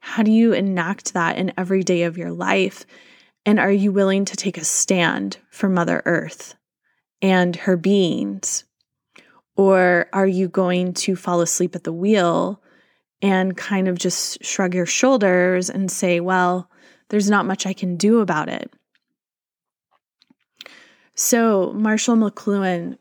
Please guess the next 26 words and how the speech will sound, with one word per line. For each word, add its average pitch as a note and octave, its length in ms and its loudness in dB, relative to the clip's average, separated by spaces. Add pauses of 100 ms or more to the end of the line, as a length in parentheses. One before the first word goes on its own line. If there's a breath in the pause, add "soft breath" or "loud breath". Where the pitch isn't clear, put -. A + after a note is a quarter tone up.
wrote F#3+ 640 -2 (100)
about F3+ 360 -6
how G3+ 180 -4
the F#3 100 -2
medium B3 460 4
is A3+ 160 0
the F#3+ 80 -4
message F3 720 -4 (540 soft breath)
because A3 400 0
it B3 80 4
is A#3 180 2
the G#3 140 0
medium A3+ 580 2
that G3 160 0
shapes - 460 0
and G#3 160 -4
controls F#3 640 -2
the F#3 120 -4
scale F3+ 560 -2
and F#3 240 -6
form F#3 560 -2 (220)
of G#3 160 -2
human B3 400 4
association F#3+ 800 0
and F3 220 -10
action. - 540 -8